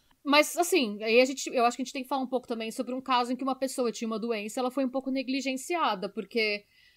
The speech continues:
ele foi liberado assim que ele começou a tomar o remédio pra esquizofrenia. Não, não acompanharam o progresso, não viram se ele tava bem. O que aconteceu foi que ele foi liberado, a mãe dele assinou a soltura dele, né, que ele tava, ela assumiu responsabilidade por ele,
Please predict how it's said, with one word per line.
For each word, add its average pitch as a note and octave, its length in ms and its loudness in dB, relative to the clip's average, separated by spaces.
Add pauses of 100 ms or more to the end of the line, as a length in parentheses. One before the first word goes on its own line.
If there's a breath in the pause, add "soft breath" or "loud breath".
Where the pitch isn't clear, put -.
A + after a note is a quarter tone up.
(180)
ele C4 180 4
foi D#4+ 160 0
liberado C4+ 600 4
assim C4 260 -2
que C#4 100 -4
ele C#4+ 120 -2
começou C#4+ 340 0
a - 20 0
tomar C4+ 240 0
o C4 40 0
remédio C4 340 -2
pra C#4 80 -4
esquizofrenia. C4 720 -4 (340)
Não, A#3 240 -4
não B3 160 2
acompanharam B3 540 0
o - 40 -16
progresso, A3 580 0
não A#3+ 120 -2
viram A3+ 220 0
se A3+ 120 -6
ele G#3+ 100 -4
tava G3+ 260 0
bem. G#3 400 0
O - 40 -14
que C4+ 100 -2
aconteceu B3+ 300 -2
foi - 80 -10
que C#4 60 0
ele B3+ 80 2
foi B3+ 140 2
liberado, A#3 460 2
a A#3+ 40 0
mãe A#3 200 -4
dele A#3 180 2
assinou A3+ 600 -4 (280)
a G#3 120 2
soltura G#3 460 0
dele, A3+ 360 2
né, A3+ 120 0
que A3+ 100 -4
ele G3 100 -2
tava, F#3+ 420 2
ela G3+ 140 0 (120)
assumiu B3+ 340 -4
responsabilidade B3+ 880 -2
por C4 160 -2
ele, A3 380 0